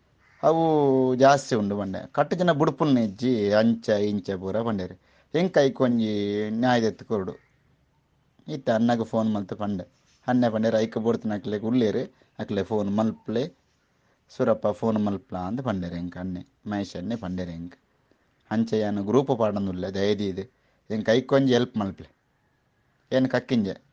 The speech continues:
ಎನ್ನ ಪುದರ್ ಶೇಖರ್ ಪಂದ್ ಶಾರ್ಟ್ ಕಟ್ ಲೆಪ್ನ ಸೂರಿ ಪಂದ್ ಲೆತ್ತೊಂದುಲ್ಲೆರ್ ಎನ್ನ ಪುದರ್. ಅಂಚ. ಎಂಕ್ ಐಕೊಂಜಿ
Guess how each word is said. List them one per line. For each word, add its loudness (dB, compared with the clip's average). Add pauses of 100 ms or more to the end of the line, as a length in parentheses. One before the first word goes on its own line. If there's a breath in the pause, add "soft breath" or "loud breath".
(360)
ಎನ್ನ 2
ಪುದರ್ 2
ಶೇಖರ್ 2
ಪಂದ್ -4
ಶಾರ್ಟ್ 2
ಕಟ್ 2
ಲೆಪ್ನ 2 (560 soft breath)
ಸೂರಿ 6
ಪಂದ್ 0
ಲೆತ್ತೊಂದುಲ್ಲೆರ್ -4
ಎನ್ನ -6
ಪುದರ್. -12 (880)
ಅಂಚ. -6 (580)
ಎಂಕ್ -4
ಐಕೊಂಜಿ 0